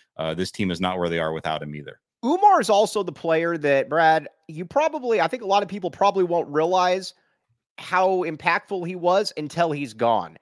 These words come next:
Speaker 2: He feels like he's one of those players where you're like, "Man, it would be nice to have Umar getting re-,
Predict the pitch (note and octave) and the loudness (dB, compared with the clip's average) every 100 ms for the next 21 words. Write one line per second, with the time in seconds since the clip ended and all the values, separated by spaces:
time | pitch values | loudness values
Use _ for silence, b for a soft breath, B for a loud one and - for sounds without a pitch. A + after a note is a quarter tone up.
0 | _ - F3 A#3+ A#3+ F#3+ F3 D#3+ C#3+ F3 | _ -16 -10 2 2 4 0 -2 0 0
1 | E3 D#3 D#3 - D#3 C#3+ C3+ D3 C#3 - | 2 0 0 -2 -2 -2 -2 -4 -4 -4
2 | A#3 F#3 A#3+ E4+ F#3 F3+ F3+ D#3+ D3+ D3 | -6 -4 -6 -6 0 0 0 -2 0 -2
3 | E3+ B2+ A#2+ C3 A#2+ B2 | 0 0 0 -4 -6 -6